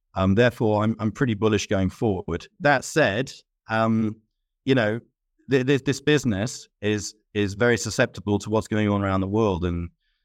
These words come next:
you know, recently we've got, um, mini crisis, I, I guess, in the Red Sea and the Suez. Some ocean companies, uh, you know, uh, deciding to, to avoid that area.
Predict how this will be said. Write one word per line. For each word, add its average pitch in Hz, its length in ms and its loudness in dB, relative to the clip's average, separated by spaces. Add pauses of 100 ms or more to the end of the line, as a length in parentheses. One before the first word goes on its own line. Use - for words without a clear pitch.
(180)
you 101 60 0
know, 101 120 4
recently 101 600 2
we've 90 240 0
got, 92 440 2
um, 87 440 0 (100)
mini 107 260 4
crisis, 98 480 2
I, 90 140 4
I 87 140 -2
guess, 95 280 4
in 98 60 2
the 87 80 0
Red 92 180 2
Sea 92 200 0
and 90 100 0
the 82 40 -6
Suez. 90 520 -4 (560)
Some 92 460 2
ocean 101 420 2 (540)
companies, 92 560 4
uh, 90 260 2 (280)
you 92 80 2
know, 90 280 2 (140)
uh, 87 180 2
deciding 95 440 2
to, 95 180 -2
to 92 120 -6
avoid 101 300 0
that 104 160 0
area. 98 500 -2